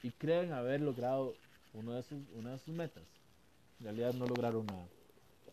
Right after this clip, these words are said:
Es la realidad. Pero hay personas que se esfuerzan y logran sus metas. Ahí es donde la persona tiene que creer que de verdad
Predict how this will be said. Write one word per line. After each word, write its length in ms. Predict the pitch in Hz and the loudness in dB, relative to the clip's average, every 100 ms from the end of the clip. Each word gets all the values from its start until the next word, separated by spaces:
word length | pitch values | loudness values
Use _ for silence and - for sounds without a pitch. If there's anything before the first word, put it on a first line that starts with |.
| - - - - | -20 -20 -20 -2
Es 140 | 127 147 | 4 6
la 120 | 131 | 6
realidad. 400 | 117 104 98 85 - - - - - - - | 4 2 -2 -6 -12 -20 -20 -20 -20 -16 -2
Pero 140 | 120 | 0
hay 40 | 170 | 2
personas 480 | 185 - 170 139 | 0 0 0 0
que 120 | - 113 | -8 -10
se 100 | 107 | -8
esfuerzan 420 | - 151 123 123 | 2 2 2 -6
y 60 | 113 | -2
logran 260 | 123 139 143 | 0 0 -2
sus 160 | 131 | -2
metas. 340 | 123 110 104 107 - - - | -2 -2 -6 -14 -16 -14 -6
Ahí 300 | 107 139 151 | -2 2 2
es 120 | 123 | 2
donde 200 | 117 107 | -2 -4
la 80 | 101 | -6
persona 340 | 98 120 113 | -8 -10 -8
tiene 220 | - 107 | -8 -8
que 220 | 98 - | -10 -8
creer 160 | 104 107 | -6 -6
que 240 | - 110 104 104 - - - - - 110 | -6 -6 -4 -6 -12 -20 -20 -20 -14 -4
de 80 | 98 | 0
verdad 420 | 95 123 131 | 4 10 10